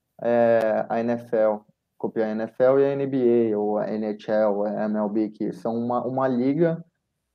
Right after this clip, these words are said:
uma liga onde quem toma, quem contrata os jogadores praticamente são a liga, né? A liga que tem os, os direitos dos jogadores e dos clubes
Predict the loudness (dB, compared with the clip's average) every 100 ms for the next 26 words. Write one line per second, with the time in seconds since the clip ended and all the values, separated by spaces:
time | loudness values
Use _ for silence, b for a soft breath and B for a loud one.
0 | _ _ -6 -2 0 2 4 4 4 2
1 | -2 -2 -2 -4 -8 -20 -8 -4 -2 -4
2 | -8 _ _ _ 2 4 2 -2 -6 -4
3 | -4 -6 -6 -6 -6 -6 -8 -10 -14 _
4 | _ _ _ -8 -6 0 4 4 2 0
5 | 2 2 2 0 -6 -8 -6 -8 -8 -8
6 | -6 -2 -2 -2 -2 -2 0 0 2 2
7 | 0 -4 -10 -6 -8 -8 _ -6 -4 -6
8 | -4 0 0 -2 -6 -4 -2 0 0 2
9 | 0 0 -2 -4 -6 -2 -2 0 -4